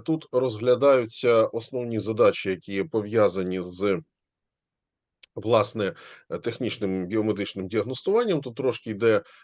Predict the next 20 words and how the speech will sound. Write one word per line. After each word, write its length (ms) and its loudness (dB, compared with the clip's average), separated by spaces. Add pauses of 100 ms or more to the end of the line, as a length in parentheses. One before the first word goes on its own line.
(120)
розгляд, 720 2
е, 500 0 (100)
типових, 640 0
е, 140 2
якихось, 680 -6
е, 640 0 (460)
постановок 720 2
таких 320 -4
задач. 340 -2
Це 100 -2
п-, 160 -16 (300)
приклади 760 2
реальних 380 2
задач, 360 -2
з 40 -14
якими 360 -6
ми, 140 -6
якби 460 -10
то, 80 -14
стикалися, 680 -4